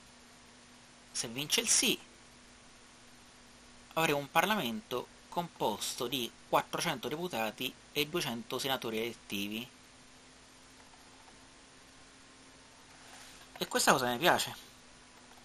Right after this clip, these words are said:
E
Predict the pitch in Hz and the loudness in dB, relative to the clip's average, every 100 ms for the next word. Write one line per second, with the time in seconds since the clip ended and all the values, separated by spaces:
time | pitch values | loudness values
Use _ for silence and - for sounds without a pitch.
0 | - - - - - - - - - - | -20 -20 -20 -20 -20 -20 -20 -20 -20 -20
1 | - - - - - - - - - - | -20 -20 -20 -20 -20 -20 -20 -20 -20 -20
2 | - - - - - - - - 151 147 | -20 -20 -20 -20 -20 -20 -14 -6 -4 -4
3 | 143 143 139 143 | -6 -6 -4 -4